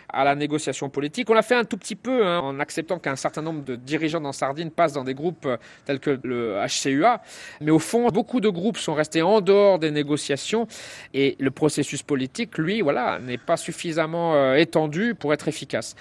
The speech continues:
On s'en tient encore, trois ans après, au fond, l'intervention française à une solution, euh, d'ordre militaire qui,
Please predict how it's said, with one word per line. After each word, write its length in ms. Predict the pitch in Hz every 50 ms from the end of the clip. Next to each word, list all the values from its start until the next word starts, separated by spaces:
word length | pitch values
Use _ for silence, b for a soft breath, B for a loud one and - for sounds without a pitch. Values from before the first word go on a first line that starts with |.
| B B B B
On 60 | 196
s'en 180 | 170 - 190 190
tient 220 | - - - 262 254
encore, 480 | 240 - - - 226 233 240 226 -
trois 300 | - - 190 196 185 165
ans 80 | 202 202
après, 460 | 185 170 - - - 190 190 190 185
au 100 | 175 165
fond, 280 | 151 - - 190 190 185
l'intervention 440 | 170 156 - 160 151 151 - 165 143
française 420 | - - 151 - - 233 247 208
à 60 | 175
une 80 | 160 147
solution, 640 | - 180 170 170 180 - - - 196 190 190 175
euh, 140 | 151 139 139
d'ordre 320 | 143 160 151 147 143 143
militaire 480 | 147 156 151 147 151 151 - 226 247 233 B B B B
qui, 140 | B 170 156